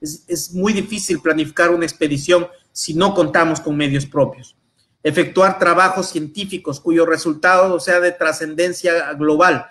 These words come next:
Eh, obviamente tenemos que, ten-, tienen que tener esta, las investigaciones impactos importantes a nivel local como a nivel internacional. Capacidad para efectuar convenios de cooperación mutua. Actualmente los convenios que se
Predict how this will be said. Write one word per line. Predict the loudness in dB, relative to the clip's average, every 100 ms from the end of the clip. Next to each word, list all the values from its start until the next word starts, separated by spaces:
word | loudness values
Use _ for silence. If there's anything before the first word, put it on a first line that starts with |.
| _ _ _
Eh, | -2 2 4 4
obviamente | 4 2 0 -2 -2 -4
tenemos | -4 -4 -4 -8
que, | -8 -8 -6 -4 -4 -4 -6 _
ten-, | -6 -6 -2
tienen | -2 -2
que | -4
tener | -2 0 2
esta, | 2 0 -4 0
las | 0 0
investigaciones | -4 -8 -4 -4 0 0 0 -8 _ _
impactos | -6 -2 0 0 0 -2 -2
importantes | -2 0 0 2 0 0 -2 -2
a |
nivel | -2 2 2
local | 2 2 0 0 -4 _ -4
como | -2 0
a | 0
nivel | 2 2 2 0 -4
internacional. | -4 0 0 0 -2 -2 0 0 -2 -8 _ _ _ _
Capacidad | -4 0 0 2 2 2 -2 -8 -2
para | 0
efectuar | 0 -2 0 0
convenios | 0 0 0 0 -2
de | -2
cooperación | -2 -2 -2 -4 -6 -4
mutua. | -4 -4 -6
Actualmente | -2 -2 0 -2 -2
los | -2
convenios | -4 -2 -2 -2 -8
que | -6
se | -6